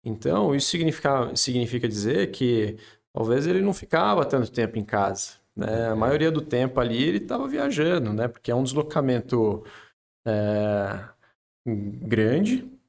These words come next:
Speaker 1: né? Vamos falar assim, e é uma viagem de dias, né? E vamos parar pra pensar que nos anos setenta, oitenta, isso
Speaker 2: É,
Speaker 1: mais ou
Speaker 2: ele,
Speaker 1: menos.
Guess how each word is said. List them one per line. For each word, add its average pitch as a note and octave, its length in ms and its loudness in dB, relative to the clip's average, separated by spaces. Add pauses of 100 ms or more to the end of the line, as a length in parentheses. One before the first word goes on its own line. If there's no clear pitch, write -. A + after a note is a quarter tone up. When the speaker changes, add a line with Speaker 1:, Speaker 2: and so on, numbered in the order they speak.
Speaker 1:
né? A2+ 120 0
Vamos G#2+ 240 -4
falar A2 200 -2
assim, C#3+ 540 -2
e C3 80 2
é B2+ 120 4
uma F3 180 0
viagem D3+ 380 0
de A2+ 120 -6
dias, G#2 920 -2
né? G2+ 200 -6 (720)
E G#2 320 2
vamos G#2 300 0
parar E3 220 2
pra - 100 -6
pensar D3 500 2
que - 180 -2
nos A2 220 2
anos A2+ 680 0
setenta, B2 680 -2
oitenta, G#2+ 800 -2 (300)
isso - 260 -6
Speaker 2:
É, A2 40 0
Speaker 1:
mais G#2+ 180 2
ou G#2+ 60 2
Speaker 2:
ele, A2 100 2
Speaker 1:
menos. A#2 420 -2